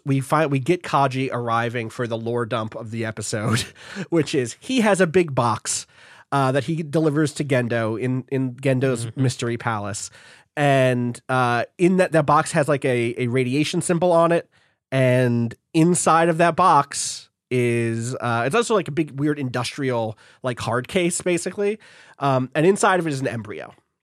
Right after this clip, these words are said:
Speaker 1: And the quote is, "This is as far as the restoration has proceeded.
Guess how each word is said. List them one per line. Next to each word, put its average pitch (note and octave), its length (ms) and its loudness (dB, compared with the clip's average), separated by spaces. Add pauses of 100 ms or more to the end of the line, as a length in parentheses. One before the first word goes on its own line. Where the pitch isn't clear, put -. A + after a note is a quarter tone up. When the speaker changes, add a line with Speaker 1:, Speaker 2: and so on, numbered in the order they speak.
(120)
Speaker 1:
And B2 580 0 (200)
the B2+ 240 -4
quote G#3+ 500 2
is, A2+ 420 -8 (380)
"This D#3 260 0
is G#3 120 -4
as G#3 120 -4
far D#3+ 300 4
as C#3+ 100 0
the C3+ 120 -2
restoration C3+ 560 -2
has A#2+ 180 -2
proceeded. G#2 580 -8